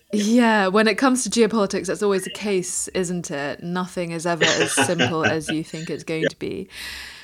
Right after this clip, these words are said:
Speaker 1: It sort of sounds like India's relationships are more issue-led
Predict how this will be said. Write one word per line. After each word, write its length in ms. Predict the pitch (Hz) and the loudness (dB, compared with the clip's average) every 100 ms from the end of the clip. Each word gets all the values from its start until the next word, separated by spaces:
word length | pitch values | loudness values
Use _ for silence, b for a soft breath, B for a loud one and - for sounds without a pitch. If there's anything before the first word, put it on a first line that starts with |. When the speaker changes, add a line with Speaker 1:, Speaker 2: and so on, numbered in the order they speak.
| B _ _ _ - - | B _ _ _ -18 -2
Speaker 1:
It 180 | 302 302 | 0 2
sort 300 | - 392 427 | 2 4 4
of 80 | 427 | 4
sounds 480 | - 339 320 311 269 | 4 6 6 4 4
like 280 | 214 - 208 | 2 2 0
India's 280 | 202 196 | 0 2
relationships 580 | 190 190 185 180 180 131 | 2 2 0 -4 -4 -4
are 100 | 196 | -2
more 300 | 190 196 - - | 0 0 0 0
issue-led 960 | 214 - 160 147 131 - 151 82 - | 2 0 0 -2 -4 -6 -4 -4 -6